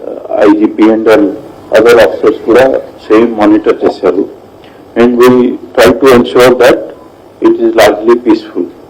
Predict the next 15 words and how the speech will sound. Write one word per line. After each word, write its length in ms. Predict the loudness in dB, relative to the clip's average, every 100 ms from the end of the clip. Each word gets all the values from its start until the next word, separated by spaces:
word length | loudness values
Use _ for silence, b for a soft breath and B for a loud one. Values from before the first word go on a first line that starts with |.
| -8
మీకు 180 | 0 0
అందరికీ 360 | 2 2 0
తెలుసు, 520 | 0 0 2 2 0
ఎక్కడైనా 680 | 0 2 2 4 4 2 0 -4 -18 -20 -4
ఏమి 220 | -2 -2
పెద్ద 260 | 0 0 2
ఇన్సిడెంట్ 600 | 2 2 -2 -2 0 2
జరగలేదు. 580 | 0 2 2 2 0 -8 -18 -20 -18 -8
చిన్న 120 | -2
చిన్న 280 | -2 -2 -2
ఇన్సిడెంట్ 640 | -2 -4 -6 -2 -2 -2 -2 0
అయితే 280 | 2 2 2
కూడా 240 | 4 4
లోకల్ 440 | 4 2 2 2
గా 220 | 4 2